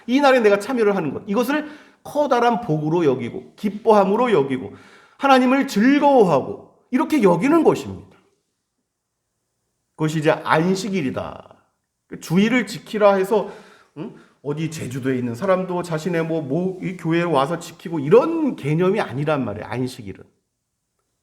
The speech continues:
그 날은 어떻게 해야 되는 날인가를 알고 있다면. 그게 그날은 참으로 하나님을 기뻐하고 즐거워하고 그 안식을 떠올리면서, 음?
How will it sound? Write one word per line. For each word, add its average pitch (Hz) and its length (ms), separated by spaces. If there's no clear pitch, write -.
그 - 80
날은 170 520
어떻게 202 400
해야 196 180
되는 160 240
날인가를 131 500
알고 180 500
있다면. 98 560
그게 185 140
그날은 160 680
참으로 240 420
하나님을 170 560
기뻐하고 160 720
즐거워하고 160 680
그 170 80
안식을 185 540
떠올리면서, 185 1040
음? 220 180